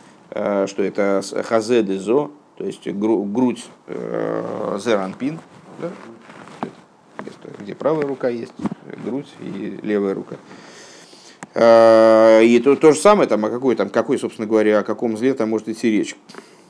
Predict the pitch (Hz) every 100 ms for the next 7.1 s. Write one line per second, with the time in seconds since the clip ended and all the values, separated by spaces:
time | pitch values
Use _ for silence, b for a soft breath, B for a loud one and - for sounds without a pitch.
0 | B _ b b b 110 123 127 127 117
1 | 117 110 123 113 113 107 - 107 98 107
2 | 117 240 285 220 202 233 240 170 160 185
3 | 131 165 143 123 147 135 120 107 127 127
4 | 123 117 95 - - - - 98 113 113
5 | 107 113 123 117 110 147 143 113 160 185
6 | 185 170 - 139 131 117 - - - -